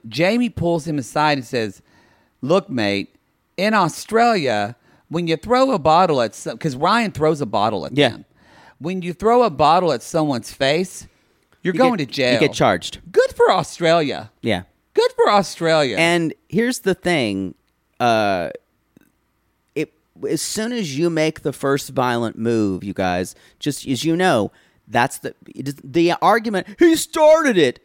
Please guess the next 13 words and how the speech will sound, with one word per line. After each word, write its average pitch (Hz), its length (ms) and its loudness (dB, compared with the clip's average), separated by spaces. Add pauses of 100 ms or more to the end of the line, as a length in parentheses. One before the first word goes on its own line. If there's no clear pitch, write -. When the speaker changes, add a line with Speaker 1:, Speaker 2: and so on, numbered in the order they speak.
(120)
Speaker 2:
doesn't 196 340 -2
matter 175 520 2
in, 139 360 -2
when 143 140 0
you're 139 200 2 (160)
thrown, 139 380 2 (120)
get - 180 -4
thrown 127 220 2
the 117 100 0
book 110 260 -2
at 92 220 -6
you. 76 160 -8 (180)
Speaker 1:
No. 120 580 -6